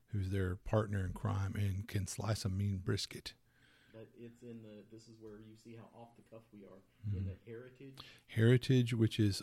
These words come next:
Speaker 1: on two fifty-nine going north towards Diana. Probably
Speaker 2: So
Speaker 1: about ten minutes, five minutes outside of town. Five, ten. It's not far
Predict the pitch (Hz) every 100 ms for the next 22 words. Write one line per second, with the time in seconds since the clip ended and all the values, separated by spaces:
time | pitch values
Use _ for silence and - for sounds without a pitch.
0 | - 101 98 95 - 131 - 127 117 110
1 | 110 107 110 110 104 101 - - 113 117
2 | 101 - 107 98 98 101 98 98 95 104
3 | 107 _ _ - - 117 120 110 98 110
4 | - - 160 151 151 - 156 160 143 -
5 | 123 - 107 98 107 110 104 123 117 113
6 | 131 - 208 - - - -